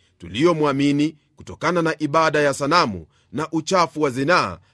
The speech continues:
na mengine kama yale. Nayo aya ya nane na ya tisa, neno la Mungu latuambia hivi: "Nawe utawaambia, mtu awaye yote katika nyumba ya Israeli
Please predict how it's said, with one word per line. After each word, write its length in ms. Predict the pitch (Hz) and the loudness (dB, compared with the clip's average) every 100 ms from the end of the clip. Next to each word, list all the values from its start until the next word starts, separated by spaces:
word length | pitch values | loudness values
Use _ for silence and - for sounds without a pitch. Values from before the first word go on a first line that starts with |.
| _ | _
na 120 | 135 | -4
mengine 400 | 160 160 170 151 | -2 0 0 0
kama 260 | 147 139 127 | 0 0 2
yale. 340 | 120 95 - _ _ _ _ | 0 -2 -8 _ _ _ _
Nayo 420 | - 120 151 147 - | -6 0 4 4 4
aya 340 | 143 143 139 131 | 4 4 4 4
ya 140 | 135 | 2
nane 240 | 135 139 135 | 2 0 0
na 120 | 131 | 2
ya 140 | 127 | 0
tisa, 460 | 123 139 143 143 147 _ _ | 0 -4 0 -2 -2 _ _
neno 320 | - 120 180 180 | -6 -2 0 2
la 120 | 165 | 4
Mungu 340 | 175 175 156 | 4 2 2
latuambia 440 | 156 147 143 143 131 | 0 0 0 2 0
hivi: 320 | 131 85 - _ _ _ _ _ | -2 -6 -16 _ _ _ _ _
"Nawe 420 | 98 165 196 185 170 | 0 4 6 4 2
utawaambia, 760 | 160 156 147 147 170 123 82 - _ _ | 0 2 2 2 0 -2 -4 -14 _ _
mtu 440 | 92 139 208 196 180 | -6 -4 -4 -4 -2
awaye 380 | 160 170 160 147 | 0 2 2 4
yote 360 | 156 147 151 | 2 2 -2
katika 380 | 147 165 147 139 | -2 -4 -2 -2
nyumba 240 | 139 131 127 | 0 0 0
ya 160 | - | -2
Israeli 680 | 123 131 117 123 127 123 147 | -8 -4 -2 0 0 -2 -8